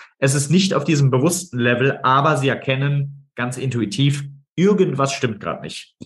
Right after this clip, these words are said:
Nun haben wir in einem Vorstellungsgespräch weniger Zeit als Mütter, bei ihren Kindern die Baseline rauszukriegen. Aber die erste Empfehlung, die ich gebe, ist,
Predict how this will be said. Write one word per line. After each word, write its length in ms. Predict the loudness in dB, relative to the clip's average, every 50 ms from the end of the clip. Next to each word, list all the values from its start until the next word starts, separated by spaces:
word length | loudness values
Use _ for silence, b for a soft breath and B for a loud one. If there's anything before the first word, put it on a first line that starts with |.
| -20 _ _ _ _ _ _ 0
Nun 180 | 2 4 4
haben 240 | 4 4 4 6 4
wir 80 | 4 4
in 60 | 4
einem 160 | 2 2 0
Vorstellungsgespräch 1120 | 0 0 0 0 2 0 0 0 0 -2 -4 -6 -6 -4 -2 0 2 2 2 0 -4 -6 -2
weniger 380 | 0 0 0 2 0 0 0 -2
Zeit 420 | -2 0 0 0 0 0 -2 -6
als 160 | -8 -6 -4
Mütter, 340 | -2 -2 0 0 -2 -2 -2
bei 140 | -2 -4 -4
ihren 200 | -4 -6 -8 -6
Kindern 400 | -6 -6 -4 -2 -2 -2 -2 -2
die 60 | -2
Baseline 500 | -2 0 0 0 0 -2 -4 -6 -6 -4
rauszukriegen. 640 | -2 -4 -4 -4 -6 -12 -16 -16 -12 -12 -10 -10 -6 -2
Aber 260 | 0 2 2 2 0
die 140 | 0 0 0
erste 320 | 2 2 0 0 0 -2
Empfehlung, 440 | -2 -2 0 0 0 0 2 0 0
die 80 | -2
ich 120 | -4 -6 -2
gebe, 260 | 0 0 0 0 0
ist, 520 | -2 -2 -2 -2 -2 -4 -8 -12 -18 _